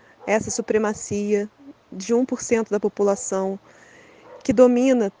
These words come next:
todo o poder, toda a riqueza do mundo. Então agora a gente tá revendo o que que é valor, o que que são posses,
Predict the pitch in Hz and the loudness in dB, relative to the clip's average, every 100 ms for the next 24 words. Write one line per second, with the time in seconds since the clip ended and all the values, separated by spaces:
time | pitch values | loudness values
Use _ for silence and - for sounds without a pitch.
0 | - 269 277 214 220 220 185 214 202 220 | 2 6 6 4 0 -2 0 -2 -2 -4
1 | 226 214 - 202 196 190 190 180 175 185 | -4 -6 -6 -6 -4 -8 -8 -10 -12 -16
2 | - _ _ _ _ 208 208 220 226 220 | -20 _ _ _ _ -16 -4 -2 -2 -4
3 | 208 226 233 208 220 - 233 226 226 - | 0 0 0 -4 -8 -10 -8 -6 -6 -12
4 | - _ _ _ _ _ 247 269 214 240 | -20 _ _ _ _ _ 0 0 0 -2
5 | 269 262 196 202 202 320 - 302 277 247 | 0 -2 -4 -6 -6 -8 -4 -2 -2 -2
6 | 269 269 226 220 240 _ _ 294 _ _ | -2 0 0 -2 -6 _ _ -20 _ _
7 | - 208 247 269 - - 247 240 233 - | -16 -10 -6 -6 -6 -2 0 0 -2 2
8 | 226 226 - - 175 - | 4 4 0 -10 -14 -14